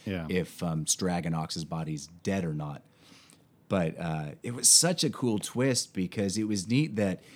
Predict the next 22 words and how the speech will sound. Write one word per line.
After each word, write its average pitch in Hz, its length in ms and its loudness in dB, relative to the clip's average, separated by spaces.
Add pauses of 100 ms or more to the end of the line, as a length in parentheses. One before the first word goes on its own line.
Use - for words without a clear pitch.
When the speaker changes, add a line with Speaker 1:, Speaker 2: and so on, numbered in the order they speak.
(140)
Speaker 2:
and, 139 140 2
oh, 123 260 4
and 113 100 0
I 107 40 0
should 104 160 0
say 127 160 2
this, 110 160 0
at 82 160 -6
that 107 240 0
point, 98 340 0 (500)
right 95 320 0
when 117 140 0
he 104 180 2
dives, 85 680 0 (680)
Strag's 101 920 0
intelligence 92 840 -2 (300)
have 87 180 -2
now 92 200 2
basically 92 960 0 (200)
equaled 95 500 0
that 92 400 0 (520)
of 90 520 2